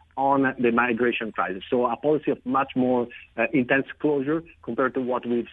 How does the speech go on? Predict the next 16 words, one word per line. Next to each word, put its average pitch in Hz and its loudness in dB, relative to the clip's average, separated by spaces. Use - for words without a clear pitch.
seen 131 -2
in 120 -6
the 113 -2
past. - -12
I 190 6
don't 180 4
know 175 2
how 139 -2
that 135 -4
can 120 -6
be 110 -4
done 143 -4
without, 123 0
uh, 120 0
entailing 135 2
horrible 120 0